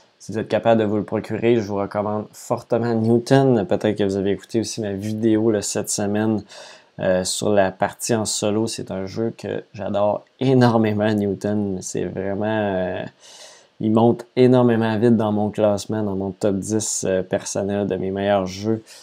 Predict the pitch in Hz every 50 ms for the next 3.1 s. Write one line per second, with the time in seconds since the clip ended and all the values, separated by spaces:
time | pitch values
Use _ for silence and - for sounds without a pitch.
0 | - - - _ _ _ _ _ - 104 98 101 104 104 98 101 92 - - 117
1 | 113 113 107 104 101 98 95 92 90 92 - - - _ _ _ - - - -
2 | - 117 - - 123 110 95 110 107 104 101 98 104 104 120 127 127 - - -
3 | - 131